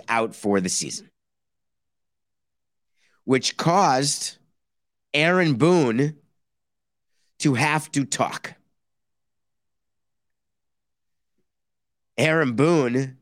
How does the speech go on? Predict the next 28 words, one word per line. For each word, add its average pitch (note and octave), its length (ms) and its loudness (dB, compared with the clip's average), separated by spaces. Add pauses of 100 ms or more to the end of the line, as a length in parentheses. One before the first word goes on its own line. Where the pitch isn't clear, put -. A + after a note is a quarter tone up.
(220)
did A2+ 140 -2
not B2+ 260 2
want B2 220 2
to A#2 120 -6
talk E2 260 -2
about C#2 240 -6
this, - 420 -8 (800)
but D#3 220 0
he F3+ 80 0
did. G#2+ 380 -2 (1900)
And B2+ 160 0
he F3 160 2
said, C#3+ 580 2 (320)
"Hey, F3 220 0
a C#3 40 -2
sprain's F3+ 400 0
a B2 40 -4
tear, C#3+ 520 -2 (840)
but C3 140 0
the C#3+ 160 2
issue D3 400 2 (120)
is B2+ 160 0
how D3 160 0
close D3 380 0
he D3 100 0
is D3 160 0
to D#3+ 100 0
returning." D#3 540 0